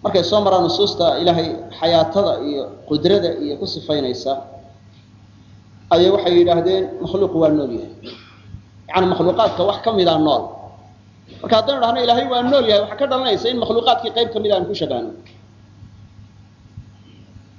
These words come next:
Dee waxa ismoodsiiyeenna waa baatil. Waayo nolosha uu Ilaahay nool yahay iyo nolosha makhluuqaadkiisu nool yihiin waa kala teganta.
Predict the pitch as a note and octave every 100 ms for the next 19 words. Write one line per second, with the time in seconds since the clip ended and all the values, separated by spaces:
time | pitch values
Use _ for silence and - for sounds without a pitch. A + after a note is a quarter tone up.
0 | - - - - - - - - - -
1 | - F3+ A#3 A3+ G3 - F3 F3 F3 F3+
2 | E3 D3+ C#3 - - - - - - -
3 | - - - - - - - - - -
4 | - A3+ G#3 F#3 F#3+ A3+ - E3+ E3 E3+
5 | F3 F3+ F3+ D3+ C#3+ C#3+ D#3 E3+ G3+ F3
6 | D#3 D#3+ E3 F#3+ - E3+ D#3+ F#3 G3+ G3
7 | B3 - D#3 - - G#2+